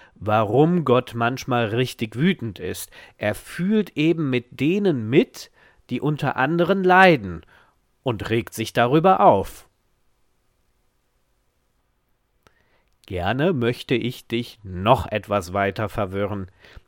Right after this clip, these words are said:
denn ich finde, manchmal erscheint es so, als hätte Gott auch schwächere Gefühle wie wir. Oder besser gesagt,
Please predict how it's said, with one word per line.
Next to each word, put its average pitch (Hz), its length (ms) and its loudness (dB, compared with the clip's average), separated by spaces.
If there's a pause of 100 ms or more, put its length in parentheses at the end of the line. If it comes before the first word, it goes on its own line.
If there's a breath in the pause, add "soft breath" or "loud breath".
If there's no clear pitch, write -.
(160)
denn 95 200 -8
ich - 200 -14
finde, 156 420 0
manchmal 139 640 -2
erscheint 120 560 -2
es - 160 -6
so, 127 340 0 (380 loud breath)
als - 340 -6
hätte 156 300 -2
Gott 143 360 0
auch 139 500 0 (120)
schwächere 170 840 2
Gefühle 110 560 -4
wie 101 160 -6
wir. 90 340 -8 (960 soft breath)
Oder 123 220 -2
besser 185 320 2
gesagt, 160 560 -2